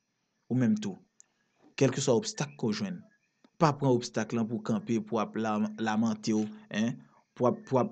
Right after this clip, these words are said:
plenyen. Pito gade ki sa koz obstak sa. Se sa k fè, e, Edison lè ou te di,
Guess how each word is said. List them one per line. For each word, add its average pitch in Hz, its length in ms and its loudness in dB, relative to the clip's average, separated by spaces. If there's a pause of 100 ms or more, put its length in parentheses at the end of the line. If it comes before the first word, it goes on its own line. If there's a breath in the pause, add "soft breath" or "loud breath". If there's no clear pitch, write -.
(140)
plenyen. 123 480 4 (720)
Pito 160 320 6
gade 139 480 2 (240)
ki 190 100 2
sa - 180 -2 (140)
koz 131 320 2
obstak 107 380 -10
sa. 90 240 -8 (1900)
Se - 140 -2
sa 156 100 6
k 139 80 -6
fè, 139 160 10 (540 loud breath)
e, 120 80 4 (460)
Edison 143 360 2
lè 143 120 10
ou 139 100 8
te 151 120 6
di, 135 220 2